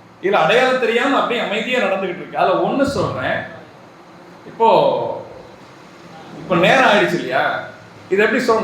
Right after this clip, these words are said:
நேரம் ஆயிடுச்சு? ஒரு மாசத்துக்கு முன்னாடி போனா அது நேரம் ஆயிடுச்சுன்னு சொல்லுவோமா? என்ன சொல்லுவோம்?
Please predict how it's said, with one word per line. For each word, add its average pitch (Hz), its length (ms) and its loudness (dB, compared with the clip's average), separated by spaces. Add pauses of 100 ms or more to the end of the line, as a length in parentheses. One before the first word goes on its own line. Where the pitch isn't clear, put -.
நேரம் 208 180 4
ஆயிடுச்சு? 147 340 -4 (560)
ஒரு 294 200 6
மாசத்துக்கு 302 440 2
முன்னாடி 240 260 0 (120)
போனா 220 220 2
அது 190 160 0
நேரம் 220 200 4
ஆயிடுச்சுன்னு 165 360 -2
சொல்லுவோமா? 123 340 -8 (760)
என்ன 214 100 -2 (100)
சொல்லுவோம்? 156 340 -2